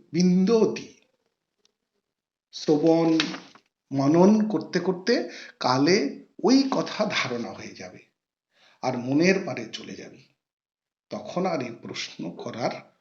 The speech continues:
অবসর থাকবে না। শিষ্য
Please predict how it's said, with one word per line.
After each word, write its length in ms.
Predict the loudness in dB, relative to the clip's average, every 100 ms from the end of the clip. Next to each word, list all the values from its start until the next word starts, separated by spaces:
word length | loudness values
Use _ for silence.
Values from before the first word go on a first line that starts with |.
| _
অবসর 460 | -8 -6 -8 -12 -12
থাকবে 320 | -12 -12 -16 -20
না। 60 | _ _ _ _ _ _ _ _ _ _ _ _ _ _ _ _ _ _ _ _
শিষ্য 360 | -4 -2 -2